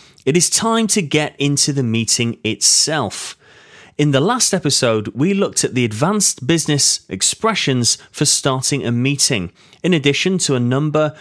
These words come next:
of more advanced phrases for common situations which can also take place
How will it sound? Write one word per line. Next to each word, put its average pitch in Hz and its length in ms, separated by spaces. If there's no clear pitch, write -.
of 113 160
more 120 360
advanced 110 600
phrases 98 600
for - 100
common 190 360
situations 101 840
which - 240
can 120 140
also 156 400
take 113 340
place 95 400